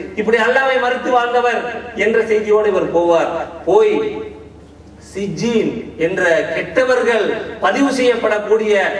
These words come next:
இடத்திலே அவருடைய பெயர் பதிவு செய்யப்படும். கெட்ட மனிதர்கள், நரகவாதிகள், மோசமானவர்களுடைய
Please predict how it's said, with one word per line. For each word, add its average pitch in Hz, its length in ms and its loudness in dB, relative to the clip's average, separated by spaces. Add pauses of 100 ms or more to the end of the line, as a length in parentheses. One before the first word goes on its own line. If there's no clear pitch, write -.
(140)
இடத்திலே 226 440 2
அவருடைய 185 760 0
பெயர் 170 240 -2
பதிவு 165 280 -2
செய்யப்படும். 143 760 -2 (720)
கெட்ட 202 320 0
மனிதர்கள், 240 760 0
நரகவாதிகள், 247 800 0 (140)
மோசமானவர்களுடைய 233 1040 2